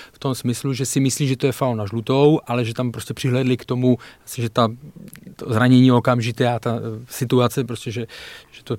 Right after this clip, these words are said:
se přiklonilo k té červené. Ale jako, eh, já když se na to podívám, jasně, tak nebylo to tak, že by, vůbec nemluvím o nějakém úmyslu, to vůbec ne, jo. Ale když,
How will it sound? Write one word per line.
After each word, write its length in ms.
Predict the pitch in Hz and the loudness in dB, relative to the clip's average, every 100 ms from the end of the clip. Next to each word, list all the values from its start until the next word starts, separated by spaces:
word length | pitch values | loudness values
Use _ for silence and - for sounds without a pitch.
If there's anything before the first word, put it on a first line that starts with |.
| - | -6
se 120 | 123 | -8
přiklonilo 440 | - 117 120 117 | -6 -4 -2 -2
k 60 | 117 | -4
té 120 | 123 | -8
červené. 440 | - 113 117 107 90 - - - - | -6 -4 -2 -4 -8 -16 -20 -18 -2
Ale 260 | 120 127 123 - - - - - _ - | 0 0 -2 -12 -20 -20 -20 -20 _ -10
jako, 680 | 110 - _ 160 180 175 135 - _ _ - - | -10 -10 _ 0 4 4 2 -6 _ _ -20 -8
eh, 380 | 127 123 120 113 _ _ _ _ _ _ _ | -4 -2 -2 -6 _ _ _ _ _ _ _
já 200 | 131 120 | 0 0
když 120 | 143 | 2
se 100 | - | 2
na 80 | 170 | 2
to 120 | - | 2
podívám, 600 | - 151 185 202 147 107 110 | 2 2 2 2 0 -4 -10
jasně, 400 | - 143 160 151 | -2 -2 0 0
tak 120 | 123 120 | 0 2
nebylo 320 | 143 156 151 | 4 6 4
to 100 | 156 | 4
tak, 180 | 131 123 | 2 2
že 120 | 139 | 2
by, 280 | 135 113 101 | 4 2 0
vůbec 360 | - 110 139 135 | -10 0 4 4
nemluvím 280 | 135 139 127 | 4 4 4
o 60 | |
nějakém 320 | 123 123 123 104 | 4 2 0 2
úmyslu, 380 | 110 107 107 | 0 0 -4
to 100 | 95 | -6
vůbec 320 | 104 107 107 - | -6 -6 -8 -10
ne, 100 | 98 | -12
jo. 140 | 107 - - - | -12 -14 -20 -8
Ale 200 | 135 117 | 0 0
když, 220 | 107 120 | 0 -8